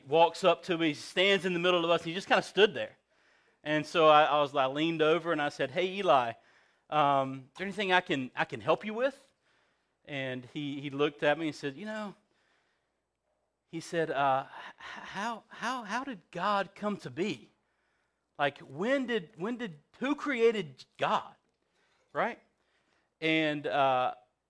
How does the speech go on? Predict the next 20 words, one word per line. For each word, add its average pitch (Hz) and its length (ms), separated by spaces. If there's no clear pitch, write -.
that's - 160
a 233 60
big 190 260
question. - 480
Like, 135 180
I 190 100
was 202 120
thinking, 208 380
it, - 320
that's 226 260
a 160 80
really 160 380
<laughs> - 160
big 185 180
question 165 500
after 170 420
church 170 500
for 143 300
a 127 180
seven-year-old 139 1200